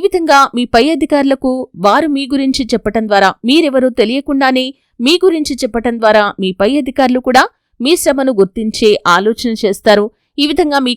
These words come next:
కార్యాలయంలో మీ యొక్క గుర్తింపు కూడా పెరుగుతుంది. అంతకుముందు మీ యొక్క శ్రమను గుర్తించలేని పై అధికారులు కూడా ఈ సమయంలో మీ శ్రమను గుర్తించే అవకాశాలు చాలా ఎక్కువగా కనిపిస్తున్నాయి.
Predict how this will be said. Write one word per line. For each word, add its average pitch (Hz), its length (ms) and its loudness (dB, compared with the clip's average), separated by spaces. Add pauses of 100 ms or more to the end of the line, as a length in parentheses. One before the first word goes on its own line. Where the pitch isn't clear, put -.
(100)
కార్యాలయంలో 277 640 2
మీ 247 120 -4
యొక్క 233 140 -2 (120)
గుర్తింపు 285 460 0
కూడా 269 240 0
పెరుగుతుంది. 247 520 0 (400)
అంతకుముందు 302 520 -2 (200)
మీ 262 120 -2
యొక్క 285 240 -2
శ్రమను 302 420 -2
గుర్తించలేని 294 800 -2
పై 220 80 4 (140)
అధికారులు 254 420 -4
కూడా 294 140 2 (440)
ఈ - 20 2 (100)
సమయంలో 285 440 -2
మీ 214 140 -2
శ్రమను 233 380 -4
గుర్తించే 208 480 -4
అవకాశాలు 196 520 -4 (140)
చాలా 180 320 2
ఎక్కువగా 185 400 -6
కనిపిస్తున్నాయి. 202 580 -6